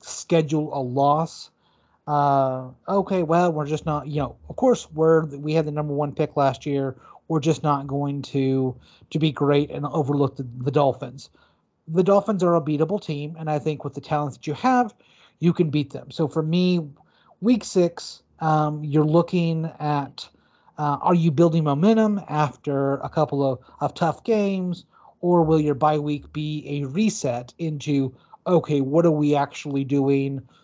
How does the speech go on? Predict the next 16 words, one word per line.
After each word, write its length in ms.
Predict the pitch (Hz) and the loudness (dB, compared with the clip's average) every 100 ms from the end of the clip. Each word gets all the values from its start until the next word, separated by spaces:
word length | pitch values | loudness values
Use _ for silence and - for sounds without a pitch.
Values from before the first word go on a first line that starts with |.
| _ - | _ -4
What 200 | 156 156 | 0 2
do 80 | |
we 140 | 143 135 | 4 2
have 180 | 139 - | 0 -4
to 80 | |
change? 600 | 123 - 127 - - - - - | -8 -10 -10 -12 -16 -16 -18 -20
So 500 | - 160 143 131 123 - _ _ _ | -4 2 4 4 0 -8 _ _ _
that's 220 | 196 196 175 | 0 0 0
mine. 320 | 160 135 135 | -4 -4 0
What 120 | 202 | 2
about 220 | 285 - | 2 0
yours? 260 | 190 185 113 | -2 -2 -4
What's 180 | 160 180 | -8 -8
your 100 | 226 | -10
key 200 | - 156 | -8 -8
matchup? 440 | 143 131 - - | -4 -6 -8 -14